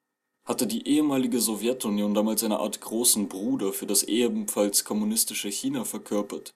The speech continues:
So ändert sich dieses Verhältnis langsam, aber sicher, wird zu einer Allianz des größten und des bevölkerungsreichsten Landes der Welt.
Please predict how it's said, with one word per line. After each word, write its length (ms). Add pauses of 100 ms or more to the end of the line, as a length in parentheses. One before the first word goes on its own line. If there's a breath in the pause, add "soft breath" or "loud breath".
(720)
So 120
ändert 340
sich 160
dieses 260
Verhältnis 400
langsam, 340
aber 160
sicher, 380
wird 160
zu 160
einer 220
Allianz 500
des 240
größten 580
und 240
des 140
bevölkerungsreichsten 1120
Landes 320
der 180
Welt. 380